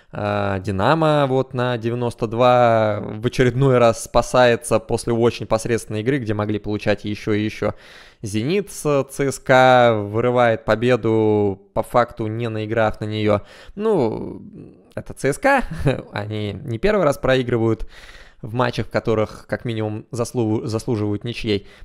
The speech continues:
Но факт остаётся фактом, то, что много команд набирает много очков,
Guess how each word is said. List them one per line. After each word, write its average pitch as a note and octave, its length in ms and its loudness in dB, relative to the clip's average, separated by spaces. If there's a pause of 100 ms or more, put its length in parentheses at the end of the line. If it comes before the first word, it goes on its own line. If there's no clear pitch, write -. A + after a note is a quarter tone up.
Но C#3+ 920 4
факт - 240 2
остаётся A2+ 360 -2
фактом, D#3 420 0
то, A#2 160 -4
что G#2+ 520 -2
много G#2+ 400 2
команд B2 480 -2
набирает G2+ 560 -2
много G#2+ 500 2
очков, - 520 -2